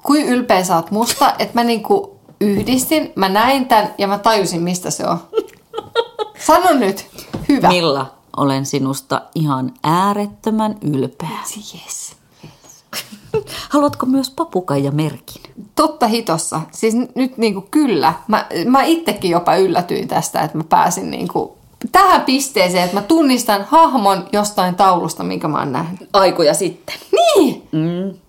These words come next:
Speaker 1: Niin, ihan mieletöntä.
Speaker 2: Mut tätä se teettää, kun rupee ramppaamaan taidenäyttelyissä. Niin.
Speaker 1: Ei,
Speaker 2: Se
Speaker 1: ja siis
Speaker 2: imee, se maailmahan imee sut mukaan, ja siitä tulee osa sua, sit tulee sun toinen iho. Et varokaa vaan, rakkaat kuulijat, kun meidän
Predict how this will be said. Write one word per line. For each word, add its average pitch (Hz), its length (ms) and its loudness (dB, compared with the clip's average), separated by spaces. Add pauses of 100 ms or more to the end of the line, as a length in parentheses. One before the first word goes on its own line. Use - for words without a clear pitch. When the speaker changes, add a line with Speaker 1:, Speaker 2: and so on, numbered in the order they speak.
(100)
Speaker 1:
Niin, 330 340 2
ihan 330 160 2
mieletöntä. 240 480 2
Speaker 2:
Mut 320 80 4
tätä 262 120 2
se 220 120 -2
teettää, 202 540 0
kun 156 140 -2
rupee 160 340 2
ramppaamaan 139 880 0
taidenäyttelyissä. - 1160 -2 (360)
Niin. 294 480 0 (180)
Speaker 1:
Ei, 359 280 2
Speaker 2:
Se 262 120 2
Speaker 1:
ja 311 60 6
siis 440 200 4
Speaker 2:
imee, 277 180 2
se 269 100 0
maailmahan 240 540 2
imee 269 340 2
sut 180 200 -4
mukaan, 175 560 2 (180)
ja 226 60 2
siitä 269 240 2
tulee 262 380 2
osa 311 340 2
sua, 165 220 -2
sit 254 200 -6
tulee 277 200 2
sun 269 140 -2
toinen 254 460 0
iho. - 480 -4 (260)
Et 190 160 -2
varokaa 240 400 6
vaan, 302 180 6
rakkaat 190 400 -2
kuulijat, 160 440 0
kun 170 140 -4
meidän 185 300 0